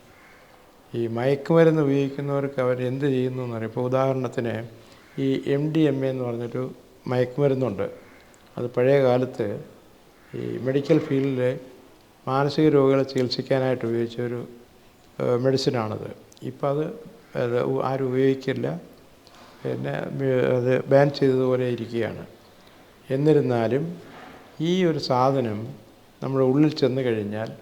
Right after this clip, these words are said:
ഇപ്പോൾ ഉദാഹരണം ഇന്നൊരു പന്ത്രണ്ട് മണിക്ക് ഫുഡ് ഇത് കഴിച്ചു കഴിഞ്ഞാൽ അടുത്ത ദിവസം അതേ കൃത്യസമയത്ത് തന്നെ അത് വേണമെന്ന് പറയും. അപ്പോൾ ഇത് നമ്മുടെ കൊച്ചു കുട്ടികൾ തൊട്ട്, അതായത് സ്കൂൾ കുട്ടികൾ തൊട്ട്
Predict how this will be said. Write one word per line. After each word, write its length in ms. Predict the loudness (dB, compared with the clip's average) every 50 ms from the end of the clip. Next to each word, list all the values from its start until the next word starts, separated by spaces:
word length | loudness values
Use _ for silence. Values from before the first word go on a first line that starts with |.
| -20 -20 -20 -20 -20 -20 -20 -20 -12
ഇപ്പോൾ 160 | -4 -2 0 2
ഉദാഹരണം 280 | 2 2 2 2 0 0
ഇന്നൊരു 300 | 0 0 0 2 2 0 -2 -2 -6 -2 0
പന്ത്രണ്ട് 340 | 0 0 0 -2 -4 -2 -2 -2
മണിക്ക് 220 | -4 -4 -6 -6 -8 -8
ഫുഡ് 280 | -8 -6 -4 -4 -4 -2
ഇത് 80 | -2 -2 -2
കഴിച്ചു 280 | -2 -2 -4 -4 -4 -4 -2
കഴിഞ്ഞാൽ 340 | -2 -2 -2 -2 -4 -4 -6 -8 -14 -20 -20 -20 -20 -20 -20 -14 -8
അടുത്ത 200 | -6 -6 -2 -2 0 2
ദിവസം 240 | 2 0 0 -2 -6
അതേ 200 | -2 0 0 0 0 0
കൃത്യസമയത്ത് 640 | -4 -6 -4 -4 -4 -4 -4 -4 -6 -6 -6 -6 -6 -8
തന്നെ 160 | -6 -6 -8 -8
അത് 80 | -8 -10 -8 -6
വേണമെന്ന് 380 | -6 -6 -4 -6 -6 -6 -6 -6
പറയും. 240 | -8 -8 -10 -12 -14 -20 -20 -20 -20 -20 -20 -20 -20 -20 -20 -20 -20 -20 -20 -14 -10
അപ്പോൾ 160 | -6 -4 -2 -2 0
ഇത് 100 | 0 -2 -2 -2 -4
നമ്മുടെ 240 | -4 -2 -2 -2 -2 -2 -4
കൊച്ചു 240 | -4 -4 0 0 2 2
കുട്ടികൾ 320 | 2 0 -2 -2 0 0 0 0 -2
തൊട്ട്, 300 | -4 -6 -4 -2 -2 -2 -2 -2 -8 -6 -6
അതായത് 260 | -4 -4 -4 -6 -8 -10
സ്കൂൾ 240 | -8 -4 -4 -4 -2 -4 -6
കുട്ടികൾ 280 | -6 -6 -4 -4 -2 -2 -2 -4
തൊട്ട് 280 | -6 -6 -4 -4 -2